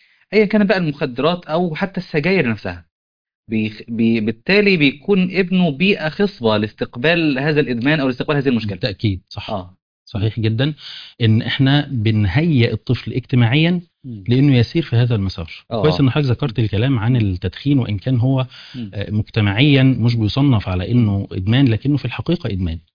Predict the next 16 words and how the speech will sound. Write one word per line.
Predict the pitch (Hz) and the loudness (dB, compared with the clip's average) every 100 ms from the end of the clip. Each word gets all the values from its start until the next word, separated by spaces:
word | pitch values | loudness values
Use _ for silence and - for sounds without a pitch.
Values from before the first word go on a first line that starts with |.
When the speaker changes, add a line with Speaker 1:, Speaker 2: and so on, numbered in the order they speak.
| _ - | _ -10
Speaker 1:
إدمان. | 107 110 87 - | -4 -2 -2 -2
Speaker 2:
إدمان. | 107 107 87 - | 2 2 0 -6
Speaker 1:
آه. | 90 - | -12 -10
Speaker 2:
و-، | 113 104 104 110 107 | -4 0 0 0 0
و-، | 104 104 - 95 | 0 -2 -6 -4
يعني | 101 95 101 | -2 0 2
نقدر | 139 131 113 | 2 2 2
نقول | 113 131 165 175 | 4 2 2 0
إن | 113 104 98 | -2 0 -2
التدخين | - 107 - 147 151 | -4 -6 0 2 2
هو | 113 | 2
البوابة | 117 104 107 131 143 139 139 - _ - | 2 2 0 0 0 -2 -4 -8 _ -2
الملكية | 110 113 107 - 151 117 | 2 2 2 2 2 2
للإدمان. | 92 92 90 92 76 _ | 0 -4 -4 -6 -8 _
Speaker 1:
سبحان | _ - - 101 | _ -20 -12 -10
الله. | 92 90 | -8 -10